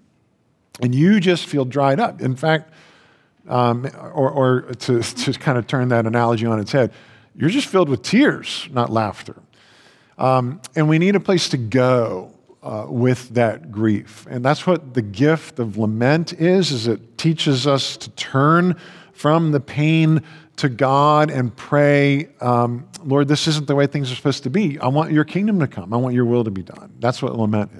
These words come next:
is. And, and it teaches us to repent. It turn, teaches us to turn from our own, you know, sin, from acknowledging, "You know what? I can be part of the pain. I'm part of the pain.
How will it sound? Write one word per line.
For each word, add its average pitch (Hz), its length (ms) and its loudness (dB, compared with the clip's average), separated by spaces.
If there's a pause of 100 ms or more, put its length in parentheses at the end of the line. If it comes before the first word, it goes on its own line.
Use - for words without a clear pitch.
(120)
is. - 220 -16 (720)
And, 165 300 2
and 165 180 0
it 165 100 2
teaches 214 360 0
us 190 180 4
to 180 140 -2
repent. 160 640 0
It 135 100 0
turn, 160 300 -2
teaches 170 360 -2
us 156 120 0
to 143 80 -2
turn 147 500 2
from 143 400 0
our 131 220 2
own, 139 640 0 (120)
you 135 140 0
know, 120 300 0
sin, 170 760 2
from 135 220 0
acknowledging, 143 640 0
"You 147 140 2
know 185 80 2
what? 175 160 2
I 202 100 0
can 320 160 2
be 165 140 4
part 262 420 0
of 170 160 0
the 139 60 -2
pain. - 420 -12 (2250)
I'm 117 100 -10
part 175 260 0
of 123 100 0
the 87 60 -14
pain. - 320 -20